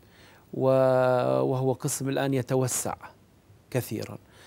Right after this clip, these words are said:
فأقول للطلبة، آه، نحن، آه، نفتح أبواب الكلية للجميع. كل من يرغب بالتخصص في أي برنامج من برامج الكلية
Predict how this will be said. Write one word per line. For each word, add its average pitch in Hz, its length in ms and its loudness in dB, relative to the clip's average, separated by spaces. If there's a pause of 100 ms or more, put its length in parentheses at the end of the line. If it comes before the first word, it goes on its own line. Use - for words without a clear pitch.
(200)
فأقول 147 460 2
للطلبة، 151 720 4 (420)
آه، 127 960 0
نحن، 139 380 0 (760)
آه، 131 260 -2
نفتح 139 520 0
أبواب 131 460 4
الكلية 135 600 2
للجميع. 127 920 0 (140)
كل 143 260 0
من 131 200 0
يرغب 120 460 0
بالتخصص 123 960 -4 (540)
في - 300 -6
أي 135 260 2
برنامج 123 600 0
من 123 160 -2
برامج 131 400 2
الكلية 131 680 -4